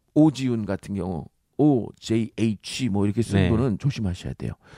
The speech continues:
Speaker 1: 굉장히 그냥 딱딱하신
Speaker 2: 네,
Speaker 1: 분들이라
Speaker 2: 단순한 거죠.
Speaker 1: 단순한 거예요.
Speaker 2: <laughs> 대부분의 의미 둔 사람들이 있으면
Speaker 1: 네.
Speaker 2: 어, 재밌어요.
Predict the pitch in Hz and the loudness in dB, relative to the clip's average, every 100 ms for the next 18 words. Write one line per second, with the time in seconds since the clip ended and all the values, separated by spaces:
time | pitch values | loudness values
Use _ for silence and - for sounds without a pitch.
0 | - - 110 127 117 123 160 - - 156 | -4 2 4 4 2 2 0 0 0 4
1 | 107 101 95 101 110 131 101 90 87 90 | 6 6 4 2 4 6 6 4 0 2
2 | 104 113 135 170 165 110 120 359 - - | 4 6 8 8 6 6 4 2 -4 -6
3 | - - 214 175 - - - - - 156 | -4 -4 -2 -4 -4 -14 -14 0 2 6
4 | 170 156 120 165 214 180 180 170 160 143 | 6 8 8 8 6 2 2 4 4 2
5 | 127 123 104 101 92 117 131 117 78 98 | 4 2 2 0 0 2 4 2 2 4
6 | 117 110 131 139 - 98 | 4 4 2 0 0 -2